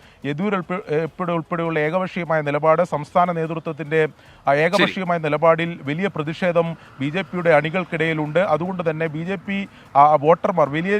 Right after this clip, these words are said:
Speaker 1: രീതിയിൽ, ആ, ഈശ്വരപ്പക്ക് അനുകൂലമായി വോട്ട് ചെയ്യും എന്ന അവകാശവാദമാണ് ഈ ഘട്ടത്തിൽ ഈശ്വരപ്പ ഈ, അതായത് നോമിനേഷൻ നൽകിയതിന് ശേഷം മാധ്യമങ്ങളോട് പ്രതികരിച്ച ഘട്ടത്തിൽ പറഞ്ഞത്. എന്നാൽ ബി ജെ പി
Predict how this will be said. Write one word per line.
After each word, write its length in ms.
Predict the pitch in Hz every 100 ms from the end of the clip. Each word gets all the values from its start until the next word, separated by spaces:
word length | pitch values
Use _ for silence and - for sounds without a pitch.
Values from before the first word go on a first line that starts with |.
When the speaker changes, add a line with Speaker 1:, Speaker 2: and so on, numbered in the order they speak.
| 208 160
Speaker 1:
രീതിയിൽ, 400 | 156 165 170 170 - -
ആ, 180 | 139 156
ഈശ്വരപ്പക്ക് 520 | 160 170 208 196 180
അനുകൂലമായി 420 | 160 160 165 160
വോട്ട് 320 | 151 165 165 190
ചെയ്യും 360 | 175 165 160 -
എന്ന 200 | 147 156
അവകാശവാദമാണ് 1040 | 143 160 175 185 160 151 156 147 147 151 - - - 147
ഈ 60 |
ഘട്ടത്തിൽ 520 | 151 151 165 180 170 160
ഈശ്വരപ്പ 580 | - 160 147 160 160 160
ഈ, 300 | 156 147 143 -
അതായത് 360 | 139 160 160
നോമിനേഷൻ 420 | 151 165 196 - 156
നൽകിയതിന് 340 | 151 165 170
ശേഷം 400 | 160 135 147 151 - - -
മാധ്യമങ്ങളോട് 580 | 131 147 175 180 175 170
പ്രതികരിച്ച 480 | 156 151 190 175 165
ഘട്ടത്തിൽ 460 | 151 143 160 156 -
പറഞ്ഞത്. 520 | 139 139 143 156 -
എന്നാൽ 240 | 156 175
ബി 140 | 156 165
ജെ 200 | 175 226
പി 280 | 175 226